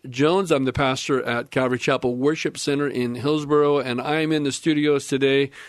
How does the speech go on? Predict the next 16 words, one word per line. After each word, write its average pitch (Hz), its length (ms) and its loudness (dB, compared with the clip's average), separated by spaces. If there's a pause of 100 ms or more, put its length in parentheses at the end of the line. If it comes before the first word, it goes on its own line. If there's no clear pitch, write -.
(200)
with 120 140 -4
Pastor 135 360 0
Matthew 135 520 0
Dodd. 135 440 2
He 135 300 -2
is, 131 180 2
uh, 123 300 0
an 120 160 -2
associate 151 500 0
with 139 220 0
us 147 220 2
there 143 200 2
at 139 120 -2
Calvary 135 260 2
Chapel 135 320 0
Hillsboro. 131 540 0